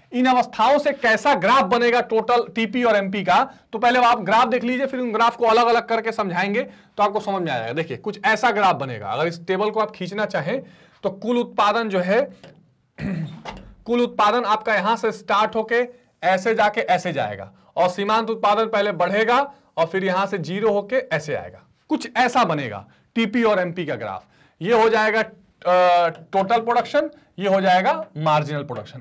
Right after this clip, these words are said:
ऐसा बनेगा। लेकिन जब आपको तीनों अवस्थाएं दिखानी हैं तो आप कैसे दिखाएंगे और, अ, साधन के प्रतिफल का नियम आप कैसे समझाएंगे, इसको देख लीजिए।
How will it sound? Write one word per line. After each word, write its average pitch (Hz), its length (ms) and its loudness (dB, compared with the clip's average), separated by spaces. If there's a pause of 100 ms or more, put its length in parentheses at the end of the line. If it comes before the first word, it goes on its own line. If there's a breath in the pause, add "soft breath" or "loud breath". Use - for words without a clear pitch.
ऐसा 190 220 2
बनेगा। 110 380 -6 (480 soft breath)
लेकिन 262 240 2
जब 311 140 2
आपको 302 240 0
तीनों 262 380 0
अवस्थाएं 262 600 2
दिखानी 196 400 -2
हैं 156 260 -8
तो 226 80 0
आप 220 160 0
कैसे 208 300 -4
दिखाएंगे 190 560 -6 (380 loud breath)
और, 196 220 4
अ, 196 560 2 (540)
साधन 202 340 2
के 226 100 -4
प्रतिफल 220 360 -2
का 214 100 -2
नियम 220 160 -2
आप 202 120 0
कैसे 208 240 -2
समझाएंगे, 170 460 -4
इसको 185 180 -4
देख 120 180 -8
लीजिए। 104 280 -18